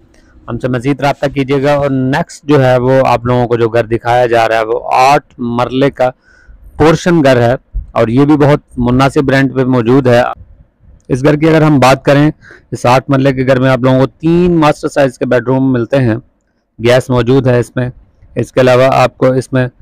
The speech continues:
बहुत ज़बरदस्त किस्म की जो है वो ceiling हुई है। master size के बेडरूम के साथ साथ आपको अटैच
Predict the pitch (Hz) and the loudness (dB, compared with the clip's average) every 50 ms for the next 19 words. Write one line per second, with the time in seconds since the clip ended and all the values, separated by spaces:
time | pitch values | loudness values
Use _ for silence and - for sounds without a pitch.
0 | - - - - 113 131 123 120 131 127 139 131 143 - - - 127 - 139 135 | -18 -16 -8 -4 -4 -2 -2 -2 0 -2 0 0 0 -2 -2 -6 -6 -2 -4 -4
1 | - 135 120 127 120 110 110 110 107 110 110 110 110 107 - _ _ _ _ - | -2 -2 -2 0 0 0 0 0 0 0 0 0 -2 -2 -6 _ _ _ _ -4
2 | 123 120 120 135 135 139 135 120 - _ - 117 123 123 123 120 120 120 113 - | -2 0 0 2 2 0 0 -2 -8 _ -4 -2 0 0 2 2 2 0 -2 -6
3 | _ _ _ _ _ _ _ - - _ _ - - _ - 113 120 120 - 139 | _ _ _ _ _ _ _ -20 -20 _ _ -20 -20 _ -4 -4 -4 -2 -2 -6
4 | 123 - 131 127 117 - 139 123 120 120 113 127 127 127 120 131 120 - - 120 | -4 0 0 -2 0 -2 -2 0 0 0 2 2 0 2 0 -2 -2 -2 -4 -4
5 | 113 - 120 113 120 117 - - 117 107 - 120 117 110 | -2 -2 -2 -2 -2 -2 0 -2 -2 0 2 0 0 0